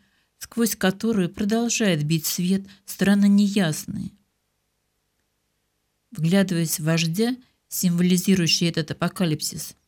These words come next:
Есенин становится в тупик. Весной двадцатого года сказано:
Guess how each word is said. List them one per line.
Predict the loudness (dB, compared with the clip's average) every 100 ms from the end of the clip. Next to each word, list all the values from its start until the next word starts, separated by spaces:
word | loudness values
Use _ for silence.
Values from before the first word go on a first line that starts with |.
| _ _ _
Есенин | -2 0 0 0
становится | 0 0 2 0 -2
в | -8
тупик. | -6 -8 -6 -8 -8 -20 _ _ _ _ _ _ _ _
Весной | -6 -2 0 0
двадцатого | 0 -2 -2 -4 -2 -2
года | -2 -2
сказано: | -4 -4 -2 -2 -2 -8 -8